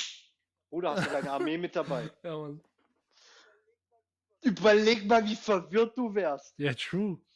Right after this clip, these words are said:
Speaker 2: <laughs> So, warte mal. Was?
Speaker 1: Überleg mal, du kommst da rein, du kommst in so einen Raum, Special Room, äh, nur für the Weekly Quest, wir beide.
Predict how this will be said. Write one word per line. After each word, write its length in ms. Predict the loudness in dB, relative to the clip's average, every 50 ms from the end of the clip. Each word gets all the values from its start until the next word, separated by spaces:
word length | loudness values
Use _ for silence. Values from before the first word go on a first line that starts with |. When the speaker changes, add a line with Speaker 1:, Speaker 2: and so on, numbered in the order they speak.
| _ _ _ _
Speaker 2:
<laughs> 440 | -6 -6 -4 0 4 4 6 6 4
So, 260 | 2 0 -2 -6 -6 -10 -8
warte 280 | -8 -8 -8 -8 -10
mal. 260 | -12 -10 -12 -14 -14 _ _ _ _ _ _ _ _ _ _ _ _
Was? 540 | -4 -2 0 0 0 -2 -4 -8 -10 -12 -8 -2
Speaker 1:
Überleg 220 | 0 0 2 2
mal, 100 | 2 2
du 80 | 2 2
kommst 280 | 2 2 0 2 0 0
da 80 | 0
rein, 420 | 2 2 2 2 2 0 -2 -6 -10 -14 _ _ _
du 80 | -10 -4
kommst 260 | -2 -2 0 -2 -4
in 80 | -6 -4
so 100 | -2 0
einen 180 | 0 0 0
Raum, 440 | 2 2 4 4 4 2 0 -2 -6 -14 -18 -20 -20
Special 520 | -16 -6 -2 0 0 0 -2 -4 -6 -6
Room, 600 | -6 -8 -10 -10 -8 -8 -10 -10 -12 -14 _ _ _ _ _ _ _ _ _ _ _ _ _ _ _ _ _ _ _ _ -4
äh, 220 | -2 0 0 -2
nur 200 | -2 -4 -4 -4
für 120 | -4 -6 -6
the 180 | -6 -6 -6
Weekly 300 | -8 -10 -10 -12 -12 -14 -10
Quest, 400 | -8 -6 -4 -4 -6 -8 -12 -14
wir 100 | -8 -4
beide. 460 | -4 -2 -2 -2 -4 -4 -6 -8